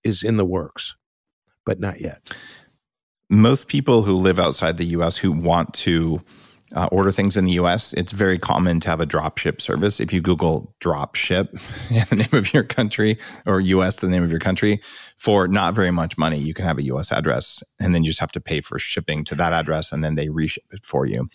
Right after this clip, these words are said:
Speaker 2: usually with, like, a ten dollar fee. So that's a way to do it. And I, uh, I truly think that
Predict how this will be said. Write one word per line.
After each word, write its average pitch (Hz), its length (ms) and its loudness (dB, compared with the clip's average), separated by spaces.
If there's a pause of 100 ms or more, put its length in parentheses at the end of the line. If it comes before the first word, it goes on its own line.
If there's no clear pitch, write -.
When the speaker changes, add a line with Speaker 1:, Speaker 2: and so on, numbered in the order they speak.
(320)
Speaker 2:
usually 78 220 0
with, 78 120 -6
like, 78 120 -6
a 78 40 -6
ten 76 180 -6
dollar 67 240 -4
fee. - 260 -8 (440)
So 78 340 -2 (220)
that's 92 240 -2
a 87 60 -2
way 82 120 2
to 78 100 -4
do 73 140 -6
it. - 160 -8 (1500)
And 107 400 0 (280)
I, 98 460 0
uh, - 240 -6 (140)
I 92 340 -2 (240)
truly 139 460 6
think - 560 -4 (200)
that 87 560 -2